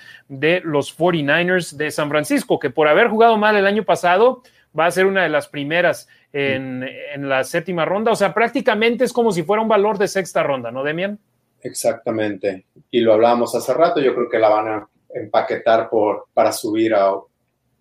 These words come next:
Speaker 2: obtener un jugador que quieran antes.
Speaker 1: Cre-, en esos momentos, ya estando en el, pues, en la selección setenta y uno Nueva York, ya no creo que los Raiders vayan a subir, ¿no? Si sucede algo,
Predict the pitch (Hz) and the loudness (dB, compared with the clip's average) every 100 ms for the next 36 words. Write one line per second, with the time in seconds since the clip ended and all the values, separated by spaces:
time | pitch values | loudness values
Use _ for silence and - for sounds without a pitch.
0 | - 123 - 110 107 107 107 107 95 98 | -12 -12 -10 -8 -6 -6 -6 -2 0 -2
1 | 90 95 - 95 92 90 _ _ _ 101 | -4 -10 -6 -6 -6 -8 _ _ _ -10
2 | 92 - - - _ _ _ _ _ _ | -10 -14 -20 -20 _ _ _ _ _ _
3 | _ _ - 165 127 - 202 226 202 247 | _ _ -12 -12 -12 -4 0 2 2 0
4 | 247 262 208 220 240 220 233 240 240 233 | 0 0 2 0 0 0 0 0 -2 0
5 | 233 214 190 165 147 120 196 196 165 160 | 0 2 2 2 0 2 0 2 2 0
6 | 160 156 139 202 208 185 175 151 143 208 | 0 -2 0 -2 -2 -2 0 0 0 0
7 | 220 196 160 156 143 139 190 220 175 185 | 0 0 2 2 2 4 2 2 -2 0
8 | 214 226 240 240 - 190 240 196 160 135 | 0 0 -2 -4 -2 0 0 0 -2 0
9 | 180 190 151 175 180 170 - 143 156 127 | 0 0 2 0 0 -4 -6 -2 -2 -2
10 | 139 156 - 147 123 - 151 - 202 233 | -6 -6 -6 -10 -10 -12 -10 -2 2 4
11 | 208 214 220 247 262 | 4 2 2 0 0